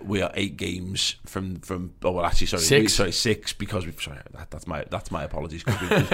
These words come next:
Speaker 1: we
Speaker 2: <laughs>
Speaker 1: put pre-season games on the bottom of there. Well done, Google. Try to undo, try to undo me fitting it on one screen.
Speaker 2: Bury,
Speaker 1: I can
Speaker 2: bury
Speaker 1: make it,
Speaker 2: in there,
Speaker 1: I can
Speaker 2: innit?
Speaker 1: make it bigger.
Speaker 2: Bolton and all
Speaker 1: Yeah,
Speaker 2: them.
Speaker 1: yeah, yeah, yeah, yeah.
Speaker 2: <laughs>
Speaker 1: Fleetwood. Um, yeah, so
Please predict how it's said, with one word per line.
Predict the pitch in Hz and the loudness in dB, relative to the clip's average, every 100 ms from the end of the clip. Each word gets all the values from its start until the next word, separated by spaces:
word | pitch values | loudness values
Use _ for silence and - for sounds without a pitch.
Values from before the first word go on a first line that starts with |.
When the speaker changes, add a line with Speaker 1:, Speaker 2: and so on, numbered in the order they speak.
| 143 - | 2 2
Speaker 1:
we | |
Speaker 2:
<laughs> | 104 | 2
Speaker 1:
put | - - | 0 -4
pre-season | 104 92 87 90 | -4 -6 -6 -8
games | 90 87 98 | -6 -6 -4
on | 87 | -4
the | |
bottom | 87 85 87 | -4 -4 -4
of | 87 | 0
there. | 104 135 | 2 6
Well | 175 | 8
done, | 147 139 139 | 8 8 8
Google. | 131 123 131 151 226 - | 8 8 8 8 2 4
Try | 147 139 | 8 10
to | 139 | 10
undo, | 143 135 135 - - | 8 6 2 0 4
try | 147 151 | 8 10
to | 160 156 | 10 10
undo | 147 135 131 | 8 6 6
me | 139 | 6
fitting | 147 156 143 | 4 4 6
it | 143 | 6
on | 139 | 8
one | 131 127 | 8 6
screen. | 127 - 127 | 4 8 10
Speaker 2:
Bury, | 127 143 | 10 8
Speaker 1:
I | |
can | 127 | 8
Speaker 2:
bury | 139 135 | 10 10
Speaker 1:
make | 139 | 10
it, | |
Speaker 2:
in | 143 | 10
there, | 143 139 135 | 10 10 10
Speaker 1:
I | 127 | 8
can | |
Speaker 2:
innit? | 120 | 8
Speaker 1:
make | 110 104 | 8 4
it | 101 | 0
bigger. | 101 101 104 | 0 0 4
Speaker 2:
Bolton | 131 143 147 | 6 6 6
and | 147 139 | 8 10
all | |
Speaker 1:
Yeah, | 123 - - | 10 10 8
Speaker 2:
them. | |
Speaker 1:
yeah, | 117 113 | 10 10
yeah, | 113 113 | 10 10
yeah, | 117 113 113 113 | 10 10 10 10
yeah. | |
Speaker 2:
<laughs> | - | 8
Speaker 1:
Fleetwood. | 117 120 120 123 151 208 - | 8 6 8 6 4 2 8
Um, | 135 139 139 - - - | 10 10 8 2 -10 -2
yeah, | 131 131 110 - | 6 8 8 2
so | - 127 | 6 6